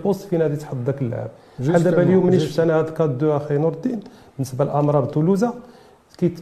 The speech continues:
Speaker 1: ودار، دار الكعبي القدام، تيتضح بلي انه غادي يعتمد بزاف على لي لاتيرو، غي-، غيكونوا دي سونتر. او كاو باش يم-، يمشى الحكيمي من لا دروات، غيكون عنده ان ميليو لي،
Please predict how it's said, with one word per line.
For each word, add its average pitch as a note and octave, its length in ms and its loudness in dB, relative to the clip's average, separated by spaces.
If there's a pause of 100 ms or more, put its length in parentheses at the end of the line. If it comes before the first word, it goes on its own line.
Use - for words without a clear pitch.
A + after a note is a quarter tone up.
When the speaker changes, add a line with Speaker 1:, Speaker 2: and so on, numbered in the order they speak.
Speaker 1:
ودار، D#3+ 540 4
دار D3+ 200 2
الكعبي B2+ 380 0
القدام، D#3 460 -2 (200)
تيتضح F3+ 460 -4
بلي E3 200 0
انه D#3+ 240 2
غادي D3+ 160 2
يعتمد C3+ 340 0
بزاف B2 360 -4
على C#3 160 0
لي C#3 100 0
لاتيرو، C#3+ 440 0 (100)
غي-، C#3 240 -2
غيكونوا D#3+ 340 0
دي C#3 120 0
سونتر. C#3 360 -4 (960)
او E3+ 80 2
كاو G#3+ 420 4
باش E3 260 -2
يم-، D#3 260 -2
يمشى E3 300 0
الحكيمي D#3 460 0
من C#3+ 100 0
لا C#3 80 0
دروات، D#3+ 380 -2 (600)
غيكون D#3 300 2
عنده D3+ 320 2
ان C#3+ 60 2
ميليو D3 260 2
لي، C3+ 300 0